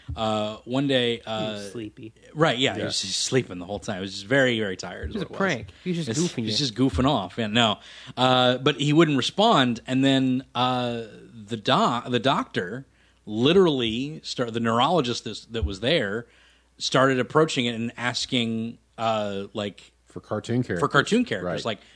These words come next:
Speaker 1: "How you doing today, Bugs?" And, like, saying, "Bugs," and he would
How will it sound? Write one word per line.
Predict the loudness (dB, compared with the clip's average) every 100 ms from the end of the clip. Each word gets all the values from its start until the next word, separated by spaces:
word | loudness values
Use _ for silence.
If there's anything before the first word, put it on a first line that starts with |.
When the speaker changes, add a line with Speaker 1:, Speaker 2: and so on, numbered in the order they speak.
| _
Speaker 1:
"How | 0
you | 2
doing | 2 2
today, | 0
Bugs?" | -2 -4 -4 -8 -12 -10
And, | -6
like, | -6 -6 -14 _ _ -4
saying, | -2 2
"Bugs," | 2 2 -2 -10
and | -12
he | -6 -4
would | -4 -8